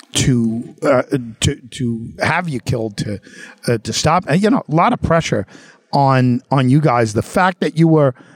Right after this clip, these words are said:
yeah, I was gonna ask you, uh, you know, uh, bef-, before, uh, before you brought it up, I was gonna ask you if you were offered witness protection, and, and you were. And if you think about it, I mean, you think about this insanity. Uh,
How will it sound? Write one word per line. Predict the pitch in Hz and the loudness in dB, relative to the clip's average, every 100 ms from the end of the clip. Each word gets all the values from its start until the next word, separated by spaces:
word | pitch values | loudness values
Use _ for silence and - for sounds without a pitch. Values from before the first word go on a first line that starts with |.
| _ - | _ -2
yeah, | 165 | 2
I | 190 | 2
was | 269 160 | 2 2
gonna | 131 | 2
ask | 160 233 - | 2 2 -2
you, | 101 110 - | -4 -4 -2
uh, | 123 123 | 0 2
you | 131 | 2
know, | 117 | 2
uh, | 110 123 113 | -2 0 0
bef-, | 117 113 107 - | 0 -2 -4 -4
before, | 120 - 135 151 156 139 123 135 | -6 -2 0 2 4 2 -2 -4
uh, | 123 117 | -4 -2
before | 120 110 - 147 | -2 -2 0 0
you | 131 | 0
brought | 107 110 107 | -2 -2 2
it | 131 | 2
up, | 180 - - - - | 0 -4 -20 -6 -2
I | |
was | 165 | 0
gonna | 170 117 | 0 2
ask | 123 160 | 0 0
you | 135 107 | 0 0
if | 120 | 2
you | 117 | 2
were | 113 117 | 2 2
offered | - 151 190 131 110 | 2 0 2 -2 0
witness | 110 - 113 - | 0 0 -2 -6
protection, | 92 143 165 - 90 - - - - - | -6 -2 -2 -2 -8 -10 -16 -18 -18 -2
and, | 127 120 127 | 2 2 2
and | 117 110 | 2 2
you | |
were. | 101 120 185 101 - - | 2 2 2 0 -6 0
And | 127 110 | 2 2
if | - | -2
you | - | -8
think | - 254 233 | 2 2 2
about | 107 92 - | -2 -6 -12
it, | - _ _ - | -16 _ _ -2
I | 135 | 0
mean, | 131 117 113 | 0 2 2
you | - | 2
think | 196 190 | 0 0
about | 139 131 | 0 -2
this | 117 - | -4 -6
insanity. | 107 - 175 208 165 101 - - - - - - | -4 0 2 4 2 0 -6 -14 -20 -20 -12 0
Uh, | 151 | 0